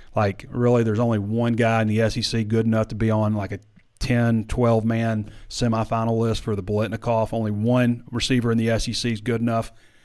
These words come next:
Give me a break. Talk about just, like, looking at stats and stuff. And Burks' stats are good enough to be on there. But it doesn't take into account, like, what a stud he is and how much defenses dedicate to taking him away. You know, all the things that they do.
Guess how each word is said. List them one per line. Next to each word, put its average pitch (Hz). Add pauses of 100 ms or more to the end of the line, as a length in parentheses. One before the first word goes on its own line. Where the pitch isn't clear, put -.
(340)
Give -
me 101
a 95
break. 95 (280)
Talk 156
about 120
just, 104
like, 98
looking 107
at -
stats 110
and 101
stuff. 107 (260)
And 120
Burks' 170
stats 170
are 131
good 143
enough 120
to 127
be 123
on 175
there. 107 (840)
But 139
it 143
doesn't 160
take 160
into 147
account, 147
like, 117
what 131
a -
stud 156
he 117
is 117 (320)
and 113
how 156
much 131
defenses 127
dedicate 120
to -
taking 123
him 117
away. 104 (120)
You 120
know, 110
all 135
the 127
things 127
that 107
they 113
do. 110